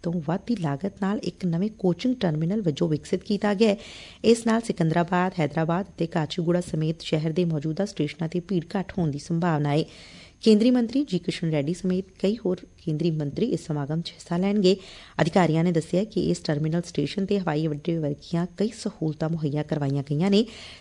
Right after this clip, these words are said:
ਸਟੇਸ਼ਨ ਉੱਤੇ ਮੁਸਾਫਰਾਂ ਦੀਆਂ ਜ਼ਰੂਰਤਾਂ ਨੂੰ ਪੂਰਾ ਕਰਨ ਲਈ ਮਰਦਾਂ ਤੇ ਔਰਤਾਂ ਲਈ ਵੱਖਰੇ ਵੇਟਿੰਗ ਰੂਮ, ਕਾਰਜਕਾਰੀ ਲਾਂਜ, ਕੈਫੇਟੇਰੀਆ ਤੇ ਰੇਸਤਰਾਂ ਵਰਗੀਆਂ ਸਾਰੀਆਂ ਸਹੂਲਤਾਂ ਮੁਹੱਈਆ ਹੋਣਗੀਆਂ।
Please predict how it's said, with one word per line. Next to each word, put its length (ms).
ਸਟੇਸ਼ਨ 460
ਉੱਤੇ 220
ਮੁਸਾਫਰਾਂ 520
ਦੀਆਂ 160
ਜ਼ਰੂਰਤਾਂ 460
ਨੂੰ 100
ਪੂਰਾ 220
ਕਰਨ 300
ਲਈ 140
ਮਰਦਾਂ 360
ਤੇ 100
ਔਰਤਾਂ 340
ਲਈ 120
ਵੱਖਰੇ 460
ਵੇਟਿੰਗ 340
ਰੂਮ, 180
ਕਾਰਜਕਾਰੀ 540
ਲਾਂਜ, 340
ਕੈਫੇਟੇਰੀਆ 640
ਤੇ 160
ਰੇਸਤਰਾਂ 380
ਵਰਗੀਆਂ 320
ਸਾਰੀਆਂ 400
ਸਹੂਲਤਾਂ 520
ਮੁਹੱਈਆ 340
ਹੋਣਗੀਆਂ। 360